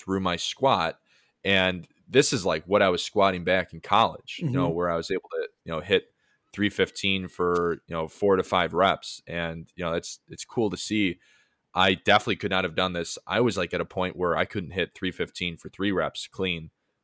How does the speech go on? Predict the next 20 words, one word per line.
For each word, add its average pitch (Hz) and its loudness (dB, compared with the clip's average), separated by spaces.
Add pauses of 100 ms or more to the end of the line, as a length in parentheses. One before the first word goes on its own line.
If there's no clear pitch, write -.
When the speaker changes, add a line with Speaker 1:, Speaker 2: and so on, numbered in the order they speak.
(120)
Speaker 1:
um, 78 -10 (640)
and 95 -8
controlled 85 0 (800)
a - -18
few 113 0
months 98 -2
ago. 82 -2 (360)
This 113 6
is 131 0
carryover. 95 6
I 92 0
was 98 -2
trying 120 0
to 101 2
evaluate 90 2
how 104 2
this 101 0
was 87 -12
taking 85 -4
place. 92 0